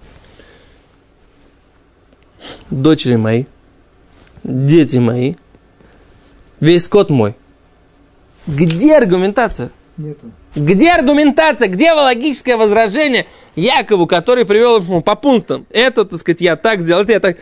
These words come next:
Speaker 1: Где это? Говорит Хафец Хаим, вот это логика Лавана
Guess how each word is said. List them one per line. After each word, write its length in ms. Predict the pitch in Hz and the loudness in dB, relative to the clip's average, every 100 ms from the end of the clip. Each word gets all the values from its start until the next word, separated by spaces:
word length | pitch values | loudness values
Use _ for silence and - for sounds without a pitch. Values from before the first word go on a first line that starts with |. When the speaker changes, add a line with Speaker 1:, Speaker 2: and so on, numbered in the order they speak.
| - - | -14 -6
Speaker 1:
Где 420 | 170 165 240 269 | -4 0 2 2
это? 220 | 196 - - _ _ _ _ _ _ _ - | 0 -6 -16 _ _ _ _ _ _ _ -4
Говорит 240 | 139 190 | 0 0
Хафец 460 | 156 139 151 156 135 | 0 -4 -4 -4 -6
Хаим, 360 | 190 208 214 139 | -2 -2 -2 0
вот 100 | 175 | 0
это 180 | 185 | 0
логика 420 | 147 160 147 - 127 | 0 2 2 0 0
Лавана 760 | 127 131 135 156 214 302 | 2 2 0 0 0 0